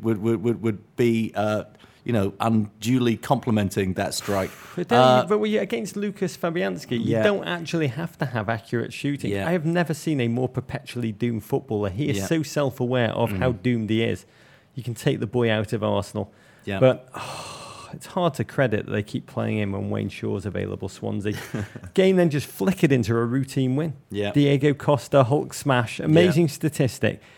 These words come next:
Speaker 2: Fifty-four percent of his games in which he's played, he's scored in, which is just astonishing. Forty-two goals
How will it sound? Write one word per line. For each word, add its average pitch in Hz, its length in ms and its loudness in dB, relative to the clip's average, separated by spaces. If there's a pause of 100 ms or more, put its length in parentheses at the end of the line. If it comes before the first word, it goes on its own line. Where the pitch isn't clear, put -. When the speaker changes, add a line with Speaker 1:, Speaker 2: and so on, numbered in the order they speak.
(100)
Speaker 2:
Fifty-four 160 760 2
percent 139 440 0 (400)
of 107 100 -2
his 113 140 4
games 131 380 2
in 117 100 2
which 117 180 -6
he's 110 180 -4
played, 110 400 -2 (440)
he's 110 160 -6
scored 120 400 0
in, 90 200 -4
which 120 260 -6
is 110 280 0 (440)
just - 380 -2
astonishing. 120 520 -2
Forty-two 143 680 -2
goals 110 460 0